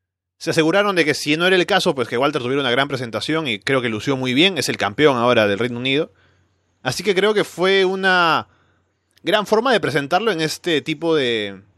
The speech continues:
de escenario, ¿no? En un evento grande, de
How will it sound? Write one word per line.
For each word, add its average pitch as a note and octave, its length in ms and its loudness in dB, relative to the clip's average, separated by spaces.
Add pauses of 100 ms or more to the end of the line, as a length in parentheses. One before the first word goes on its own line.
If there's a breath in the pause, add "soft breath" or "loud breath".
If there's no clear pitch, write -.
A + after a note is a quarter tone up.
(460)
de G#3 100 0
escenario, D#3 480 -2
¿no? C#3 100 -6
En D#3+ 80 -8
un E3 80 -4
evento D3+ 280 -2
grande, G3+ 480 0
de A#2+ 220 -2